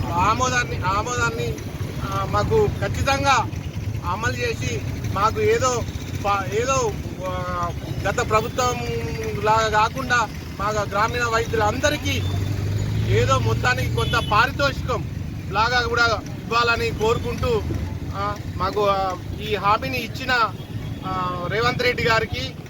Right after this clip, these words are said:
దామోదర నరసింహ గారికి, అందరికీ స్టేట్ అధ్యక్షులకు కూడా, ఆ, వాళ్ళు కూడా చాలా, చాలా, చాలా కష్టపడుతున్నారు. మండలాధ్యక్షులు ఎవరైనా, మండలాధ్యక్షులైనా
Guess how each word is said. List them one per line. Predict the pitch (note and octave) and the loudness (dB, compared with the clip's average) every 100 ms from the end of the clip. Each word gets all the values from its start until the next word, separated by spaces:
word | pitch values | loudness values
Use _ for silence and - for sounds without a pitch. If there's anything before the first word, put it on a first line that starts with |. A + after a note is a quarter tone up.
| - - - | -10 -8 -2
దామోదర | G3 A3+ A3+ | -2 0 0
నరసింహ | A3 G#3 A3+ A#3 A3+ | 0 0 -2 0 2
గారికి, | A3 G#3+ A#3 A3+ - - E3+ | 2 2 -2 -6 -8 -10 -8
అందరికీ | G#3 B3 B3+ B3+ | -4 -2 -2 -4
స్టేట్ | G#3 A3 A#3+ C4 | -2 2 2 4
అధ్యక్షులకు | A3 G3+ C4 C4 C#4+ C4+ B3+ | 2 2 -2 -2 -2 -2 -4
కూడా, | A#3+ A#3 G3 - - G3 | 0 2 2 -2 -10 -4
ఆ, | F#3 F3+ | -2 -2
వాళ్ళు | F3+ G3+ B3 | 0 0 0
కూడా | A#3+ B3 | 0 0
చాలా, | - G#3 A3+ B3 A3 G3 | 2 2 4 2 0 -2
చాలా, | G3+ G#3+ G#3+ | -2 -2 -2
చాలా | G#3+ G#3 | -2 -2
కష్టపడుతున్నారు. | G3 F#3+ A3+ A3+ G#3+ A3 G#3+ A#3 - - - | -4 -4 -2 -2 -2 -4 -2 -4 -4 -8 -6
మండలాధ్యక్షులు | F3 G#3+ A3+ A3 A3 G#3+ A3 A3 G#3+ | -2 2 4 4 2 -2 -2 0 0
ఎవరైనా, | G3+ G#3+ A3 G#3+ | 2 0 0 0
మండలాధ్యక్షులైనా | G#3 G3 G#3+ G#3+ G#3 G#3 G3+ G#3 G3+ G#3+ | 0 -2 0 0 -2 -4 -2 -2 0 -2